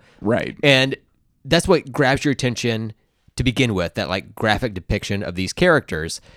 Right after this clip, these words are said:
Speaker 1: Yeah.
Speaker 2: And Spawn has a very strong character design, I think.
Speaker 1: Very strong.
Speaker 2: I mean, sure, he's like Night Watch or the Prowler from,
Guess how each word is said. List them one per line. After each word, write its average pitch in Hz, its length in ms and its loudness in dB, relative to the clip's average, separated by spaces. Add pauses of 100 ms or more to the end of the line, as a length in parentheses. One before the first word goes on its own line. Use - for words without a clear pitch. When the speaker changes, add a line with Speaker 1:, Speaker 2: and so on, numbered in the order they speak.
Speaker 1:
Yeah. 117 180 2
Speaker 2:
And 98 480 2
Spawn 151 440 0
has 127 280 0
a 101 220 -2 (440)
very 110 440 4
strong 92 640 0 (340)
character 85 380 -4
design, 78 500 -10
I 117 100 -6
think. 113 140 -6
Speaker 1:
Very 92 240 -2
strong. - 420 -14
Speaker 2:
I 180 120 10
mean, 185 120 4
sure, 117 480 4 (540)
he's 160 300 4
like 139 440 2 (240)
Night 135 380 4
Watch 107 560 4
or 143 180 8
the 127 120 0
Prowler 87 760 2 (280)
from, 101 400 -2